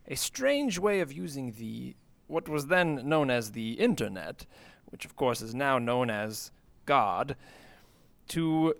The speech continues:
put out messages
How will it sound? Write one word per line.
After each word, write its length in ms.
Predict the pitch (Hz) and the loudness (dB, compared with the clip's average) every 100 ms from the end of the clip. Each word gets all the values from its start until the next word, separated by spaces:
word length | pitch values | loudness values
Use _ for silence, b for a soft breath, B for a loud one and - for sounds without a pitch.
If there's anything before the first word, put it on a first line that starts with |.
| - _ _ _ _ - | -6 _ _ _ _ 2
put 200 | 277 262 | 2 4
out 540 | 233 220 185 - - - - _ _ _ _ _ - | 2 2 0 -6 -16 -18 -20 _ _ _ _ _ -10
messages 840 | 180 196 - 123 107 67 - - | -2 0 0 -4 -8 -12 -16 -20